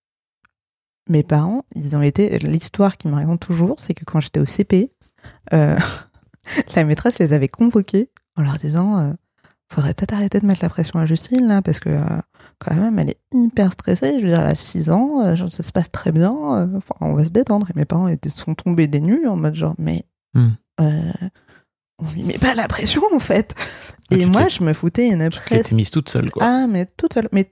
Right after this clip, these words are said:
Speaker 1: mais du coup, toute ma scolarité, tu vois, mes parents, ils ont jamais eu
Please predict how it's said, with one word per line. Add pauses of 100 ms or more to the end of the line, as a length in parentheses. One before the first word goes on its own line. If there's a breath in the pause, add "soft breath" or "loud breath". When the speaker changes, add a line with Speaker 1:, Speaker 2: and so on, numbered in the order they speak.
(160)
Speaker 1:
mais
du
coup,
toute
ma
scolarité,
tu
vois,
mes
parents,
ils
ont
jamais
eu